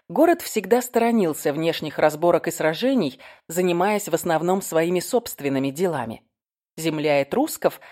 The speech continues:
замешанная на эпохе Возрождения, зелёное сердце Италии – Умбрия всегда стояла в сторонке от популярных туристических маршрутов,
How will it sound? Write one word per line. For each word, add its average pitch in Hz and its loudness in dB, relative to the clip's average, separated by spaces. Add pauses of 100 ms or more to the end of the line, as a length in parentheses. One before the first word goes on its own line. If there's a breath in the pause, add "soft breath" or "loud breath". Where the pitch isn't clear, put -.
(120 loud breath)
замешанная 156 -2
на 156 -2
эпохе 156 -4
Возрождения, 151 0 (280 loud breath)
зелёное 202 4
сердце 196 0
Италии – 190 2 (300 loud breath)
Умбрия 247 8
всегда 202 4
стояла 240 2
в 240 -4
сторонке 190 4
от 160 2
популярных 190 0
туристических - -4
маршрутов, 160 0